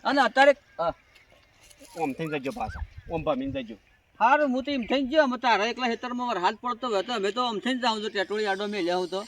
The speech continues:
Speaker 2: બધાને પડવાનો છે, પણ હું છે કે એડો મારા ખેતરમાં છે, બરોબર?
Speaker 1: હા.
Speaker 2: એટલે મારે પંદર દાડા એની સેવા નહીં કરવી પડે.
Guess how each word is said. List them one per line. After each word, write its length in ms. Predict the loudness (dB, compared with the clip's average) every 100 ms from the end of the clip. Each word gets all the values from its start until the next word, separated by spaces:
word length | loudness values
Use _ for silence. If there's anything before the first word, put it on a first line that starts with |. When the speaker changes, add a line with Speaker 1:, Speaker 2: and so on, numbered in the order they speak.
| -6
Speaker 2:
બધાને 400 | 0 0 2 2
પડવાનો 500 | 4 4 8 8 6
છે, 160 | 4 4
પણ 160 | 6 4
હું 140 | 6
છે 120 | 4
કે 80 | 4
એડો 280 | 2 2 4
મારા 240 | 6 8
ખેતરમાં 480 | 8 6 2 4 4
છે, 100 | 4
બરોબર? 380 | 6 8 8 4 2
Speaker 1:
હા. 100 | 6
Speaker 2:
એટલે 220 | 8 8
મારે 300 | 8 10 10
પંદર 360 | 6 6 6 8
દાડા 220 | 10 8
એની 180 | 8 6
સેવા 260 | 4 4 6
નહીં 140 | 4
કરવી 240 | 4 0
પડે. 240 | 0 0